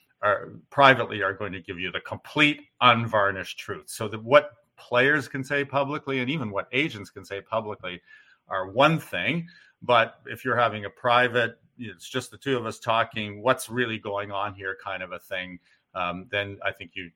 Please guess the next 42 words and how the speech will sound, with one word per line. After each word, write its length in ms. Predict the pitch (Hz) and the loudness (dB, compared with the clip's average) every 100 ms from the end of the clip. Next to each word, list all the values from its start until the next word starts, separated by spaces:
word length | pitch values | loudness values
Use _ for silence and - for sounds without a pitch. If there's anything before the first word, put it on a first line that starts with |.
| _ | _
you 100 | 95 | -10
know, 140 | 85 - | -10 -10
distill 360 | - - 92 | -12 -6 -6
down 260 | 87 85 85 | -2 -4 -4
to 100 | 85 | -6
the, 220 | 82 80 - - | -6 -8 -12 -10
to, 240 | 85 82 - | -8 -8 -14
to 120 | - 82 | -14 -10
the 120 | 82 | -6
nitty 280 | 85 82 - | -6 -8 -8
gritty. 240 | 85 80 | -8 -8
So, 320 | - 123 120 - - | 6 6 6 -2 -8
so 160 | - 147 | 2 8
where 140 | 151 | 10
are 160 | 156 143 | 12 12
they 120 | 143 | 10
at? 240 | 160 - | 8 6
I 60 | 95 | 2
mean, 300 | 92 98 - | -2 -6 -6
so 160 | - 110 | -4 2
they're, 300 | 113 117 113 | 4 4 2
they're 200 | 113 107 | 0 0
looking 320 | 117 135 123 | -2 -2 -4
for 460 | - 117 113 - _ _ | -2 -2 -2 -6 _ _
a 100 | 104 | -8
new 180 | 98 104 | -8 -8
general 340 | 98 101 95 | -6 -6 -6
manager. 640 | 87 85 85 85 104 127 135 - _ - | -4 -4 -4 -6 -2 -2 -4 -18 _ -6
Um, 440 | 90 87 90 92 - | -2 -2 -4 -8 -4
I 100 | 101 | -4
think 280 | - 104 92 110 101 | -2 -8 -10 -14 -8
the 340 | 95 90 85 - _ | -6 -6 -8 -14 _
players 560 | - 110 110 107 104 | 0 2 4 0 0
that 260 | 104 92 - _ | 0 0 -2 _
hedged 500 | - - 110 110 - | -2 4 4 4 -6
about 280 | 98 98 95 | -4 -4 -4
the 80 | 95 | -10
future 440 | - 101 - 131 | -10 -10 -8 -8
probably 460 | 123 110 104 87 92 | 0 2 2 -2 -10
still 320 | - 117 110 | -6 -2 0
are 80 | 98 | 0
not 300 | 98 98 | -2 -4